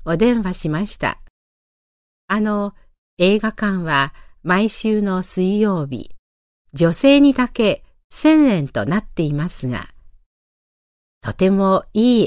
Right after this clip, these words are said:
映画がありますので、ご一緒にいかがでしょうか。お帰りになってからお電話ください。では、失礼いたします。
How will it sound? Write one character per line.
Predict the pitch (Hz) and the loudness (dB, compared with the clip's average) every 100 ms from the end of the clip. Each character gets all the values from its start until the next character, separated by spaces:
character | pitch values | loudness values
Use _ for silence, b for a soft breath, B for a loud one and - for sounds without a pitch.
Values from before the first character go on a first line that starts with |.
| 147 | 0
映 | 160 170 | -2 -2
画 | 170 | -4
が | 160 | -2
あ | 156 | -2
り | 175 | -2
ま | 185 208 | -2 -2
す | - | -2
の | 180 156 | -2 -2
で、 | 147 120 - - - _ 180 | -2 -2 -4 -20 -20 _ -4
ご | 175 | 2
一 | 202 | 2
緒 | - - - 262 | 2 -2 0 2
に | 247 - | 2 0
い | 160 | -4
か | 240 | 0
が | 254 208 | 2 2
で | 180 | -2
し | - 180 | -4 -4
ょ | 160 | -4
う | |
か。 | - 113 - - _ _ _ _ _ _ _ _ _ _ - | -4 -6 -6 -18 _ _ _ _ _ _ _ _ _ _ -8
お | 190 | -4
帰 | - 262 302 | 2 4 4
り | 311 | 4
に | 302 302 | 6 6
な | 311 | 4
っ | |
て | - 190 | 0 -4
か | - 143 | -2 -2
ら | 123 113 - _ _ 156 | -2 -2 -6 _ _ -2
お | 151 | 4
電 | 254 247 | 4 4
話 | 190 | 0
く | - | -4
だ | 139 147 | -4 -4
さ | - 156 127 | -4 -4 -4
い。 | - - - - - _ _ _ _ _ _ _ _ _ _ _ - | -6 -14 -20 -20 -20 _ _ _ _ _ _ _ _ _ _ _ -4
で | 202 | 0
は、 | 208 165 - b b | 2 0 -2 b b
失 | - - 220 | -14 -2 2
礼 | 208 185 | 2 2
い | 151 | -2
た | 160 156 | -4 -6
し | - | -4
ま | 147 165 | -4 -4
す。 | 185 - - | -6 -10 -12